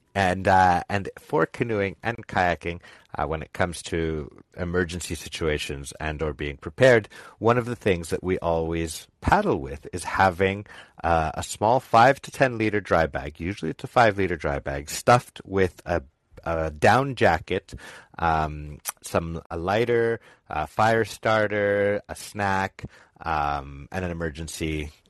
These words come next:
uh, medical kit on a small size if needed. And, uh, and this is so that I know that if we're in a bad s-, con-, scenario or, or situation, um,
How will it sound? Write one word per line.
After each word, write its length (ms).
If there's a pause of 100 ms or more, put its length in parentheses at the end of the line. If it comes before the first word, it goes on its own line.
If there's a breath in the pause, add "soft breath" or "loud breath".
(120)
uh, 160
medical 420
kit 280 (100)
on 120
a 60
small 340
size 460 (120)
if 220
needed. 340 (460 loud breath)
And, 380
uh, 240
and 160
this 200
is 100
so 160
that 180 (180)
I 120
know 220
that 120
if 180
we're 120
in 80
a 60
bad 340
s-, 180 (480)
con-, 260
scenario 540
or, 300
or 140
situation, 720 (440 loud breath)
um, 760